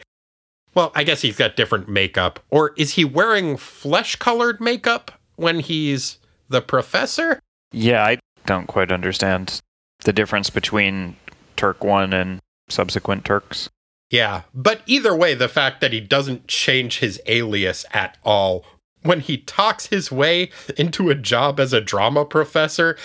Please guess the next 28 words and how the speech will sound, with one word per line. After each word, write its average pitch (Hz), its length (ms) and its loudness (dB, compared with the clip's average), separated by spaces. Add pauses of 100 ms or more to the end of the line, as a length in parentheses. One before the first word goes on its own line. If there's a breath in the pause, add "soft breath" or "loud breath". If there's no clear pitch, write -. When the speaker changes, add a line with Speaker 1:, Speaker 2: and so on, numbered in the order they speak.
(140 loud breath)
Speaker 1:
at 127 140 2
a 120 60 4
fairly 143 380 0
prestigious 131 640 -2
university. 135 880 -2 (320)
Speaker 2:
Mm-hmm. 95 260 -8 (500)
Speaker 1:
I 147 60 0
mean, 180 300 0 (420)
Ledge 180 500 0
makes 165 360 -2
the 131 240 -4
allegation 107 840 0
early 101 440 0
on 101 280 2
that 95 140 0
he 101 160 -4
has 107 240 0
some, 104 260 -2
like, 95 240 0
Lamont 98 540 -2
Cranston 104 580 -6
type 113 320 -2
powers 120 460 0
that 123 120 0
he 123 60 0
must 123 320 -2
be 135 80 -4
using, 139 560 -2